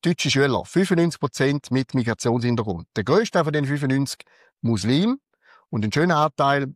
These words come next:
von denen aus streng religiösen Familien. Die haben den Lehrer gemobbt.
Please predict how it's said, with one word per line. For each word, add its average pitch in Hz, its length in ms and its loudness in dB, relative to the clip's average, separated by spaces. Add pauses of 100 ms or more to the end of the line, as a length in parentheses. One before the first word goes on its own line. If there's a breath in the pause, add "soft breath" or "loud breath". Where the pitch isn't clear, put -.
(100)
von 113 160 -4
denen 123 360 0 (280)
aus 120 180 -2
streng 113 440 -4
religiösen 101 560 -4
Familien. 98 320 -4 (360 loud breath)
Die 151 160 4
haben 147 300 -2
den 123 140 0
Lehrer 117 280 0
gemobbt. - 520 -6